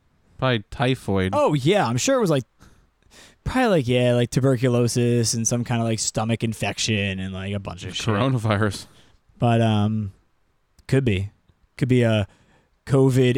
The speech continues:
Speaker 2: eighteen, uh, or covid nineteen oh four.
Speaker 1: Yeah, co-, co-, no, it'd be covid eighteen forty-seven.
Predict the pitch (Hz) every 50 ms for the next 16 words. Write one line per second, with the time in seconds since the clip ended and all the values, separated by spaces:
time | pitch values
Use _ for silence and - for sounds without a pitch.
0 | - - 127 123 139 - - - - 143 127 123 123 120 120 117 120 120 - _
1 | _ _ _ _ _ _ _ _ _ _ _ _ _ _ _ _ _ _ _ -
2 | 170 143 127 143 - 165 147 143 131 - - - 151 147 139 147 143 135 127 127
3 | 127 127 120 - 135 131 123 120 117 107 113 110 110 104 101 92 92 107 110 -
4 | 156 - - _ - - - - - 113 - - 143 131 120 117 113 113 101 -
5 | - 117 117 104 - 123 120 113 110 113 110 - 73 104 107 107 - - 113 110
6 | 104 - - 107 107 98 95 92 - 107 104 98 95 92 90 104